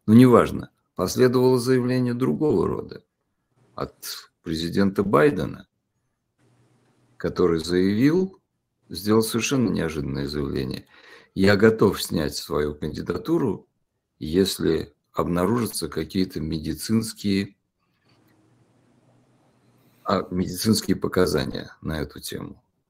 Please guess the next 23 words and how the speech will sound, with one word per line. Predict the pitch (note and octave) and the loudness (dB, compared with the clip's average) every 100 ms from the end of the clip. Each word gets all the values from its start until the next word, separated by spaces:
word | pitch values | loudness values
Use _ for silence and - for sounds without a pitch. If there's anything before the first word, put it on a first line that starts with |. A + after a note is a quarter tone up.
| _ _ _ | _ _ _
То | F#2 | 0
есть, | E2 D#2+ - - | 2 -2 -8 -6
э, | E2 D#2+ D2+ | -4 -4 -4
я | D#2+ F#2 F#2 F2 C#2+ - - | 2 6 6 4 2 -6 -12
не | E2+ E2+ | -8 -6
знаю, | - F2 D2+ | -4 -4 -2
связывать | - F2+ E2+ D2+ D2+ D2 | 0 2 2 0 -6 -4
это | D2 - D2 | -6 -6 -8
с | |
заявлением | D#2 D#2+ D#2 D#2+ D#2 D#2 D#2 | -4 -2 0 -2 -2 -6 -4
Шифа, | C#3 D#3+ D3+ - - - | -2 -2 -2 -6 -8 -6
я | D#2 F2 | -2 -2
думаю, | F2 F#2+ E2+ D2+ | 0 0 0 -2
что | E2 | -2
это | D#2 - | -4 -6
вполне | - E2+ E2+ D2 | -10 -6 -4 -2
можно, | D2+ G2 G#2 D#2+ | -2 -2 -2 -6
потому | - - C2+ C#2+ D2 | -8 -8 -6 -6 -8
что | - - - _ _ _ _ - | -10 -12 -12 _ _ _ _ -8
то, | D#2+ | -6
что | - D#2 | -2 0
я | D#2 | 0
сказал, | - D#2+ D#2 D2 C#2 - | 0 -2 0 0 -2 -6